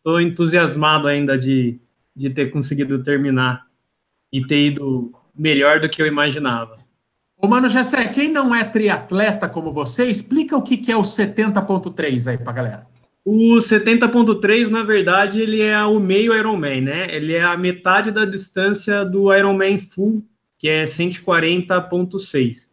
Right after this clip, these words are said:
Speaker 1: O setenta ponto três, ele é um vírgula nove de natação, noventa quilômetros de bike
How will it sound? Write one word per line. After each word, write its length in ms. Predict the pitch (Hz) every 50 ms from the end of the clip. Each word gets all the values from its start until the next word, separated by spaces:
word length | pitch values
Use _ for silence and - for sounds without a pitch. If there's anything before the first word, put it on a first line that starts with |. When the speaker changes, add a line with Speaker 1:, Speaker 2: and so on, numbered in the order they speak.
| _ _ _ _ _ _ _ _ _ -
Speaker 1:
O 340 | 135 135 139 143 143 147 143
setenta 500 | 135 - 170 160 175 185 185 185 196 190
ponto 360 | 190 190 196 190 190 170 -
três, 400 | - 165 175 190 202 202 175 196
ele 160 | 196 190 185
é 100 | 180 170
um 220 | 156 165 196 214
vírgula 360 | 196 202 208 185 185 180 175 160
nove 300 | 156 147 143 139 139 135
de 140 | 131 143
natação, 720 | 139 139 131 - 147 135 - - - 170 190 208 214 226 214 - _ _ _ _ _ _ _ _ _
noventa 540 | 160 170 170 147 143 175 180 190 196 190 175
quilômetros 580 | 175 175 165 156 151 151 147 135 131 143 135 123
de 80 | 147
bike 720 | 151 135 135 139 160 180 190 196 196 - 214 214 - -